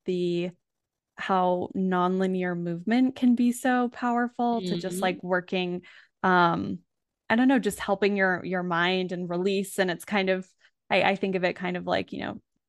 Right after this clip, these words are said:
Speaker 1: dancing like no one's watching, just kind of jumping around, going crazy. And it really helps you not only, like, physically will feel good, but, um, just kind of, like, helps your mind as well. So I, like,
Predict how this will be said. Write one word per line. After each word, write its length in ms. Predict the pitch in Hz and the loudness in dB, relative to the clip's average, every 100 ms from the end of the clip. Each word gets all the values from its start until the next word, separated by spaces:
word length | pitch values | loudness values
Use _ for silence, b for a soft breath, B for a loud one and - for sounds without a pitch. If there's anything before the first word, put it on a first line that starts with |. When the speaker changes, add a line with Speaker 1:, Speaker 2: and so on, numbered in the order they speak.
| _ - | _ 2
Speaker 1:
dancing 440 | 214 202 233 220 | 2 4 4 6
like 280 | 202 185 - - | 6 4 0 -4
no 240 | 202 196 | 2 4
one's 220 | 196 196 185 | 6 4 6
watching, 480 | 185 185 196 180 175 | 6 6 2 -2 -2
just 180 | 196 - | -4 -2
kind 180 | 214 | -2
of 80 | 190 | 0
jumping 320 | 254 269 247 | 4 4 4
around, 360 | 262 247 233 240 | 4 4 4 2
going 180 | 220 220 | 0 0
crazy. 280 | 240 226 233 | -2 0 -2
And 100 | 202 | -2
it 60 | |
really 320 | 208 208 233 277 | 0 2 2 0
helps 480 | 208 208 - - - | -2 -2 -8 -16 -6
you 420 | 214 202 190 185 | 0 2 2 0
not 200 | 185 175 | -2 -2
only, 400 | 180 175 175 175 | -4 -6 -6 -6
like, 360 | 165 - - - _ _ - | -8 -10 -14 -20 _ _ -2
physically 500 | 185 190 196 175 175 | -2 0 2 4 2
will 120 | 170 | 0
feel 240 | 175 285 254 | 4 4 6
good, 340 | 240 220 196 | 6 4 4
but, 300 | 175 170 - B B B 185 | 2 2 0 B B B -2
um, 500 | 180 170 165 170 - - | 0 0 -2 -8 -8 -4
just 180 | 190 - | -4 2
kind 200 | 240 240 | 4 6
of, 140 | 185 | 6
like, 240 | 175 104 _ _ _ - | 2 2 _ _ _ -6
helps 240 | 185 - | -6 -4
your 80 | 180 | -4
mind 340 | 170 170 180 180 | -2 0 0 -4
as 180 | 196 - | -4 0
well. 260 | - - | 0 0
So 160 | - 190 | 0 0
I, 120 | - | 0
like, 180 | 101 | -2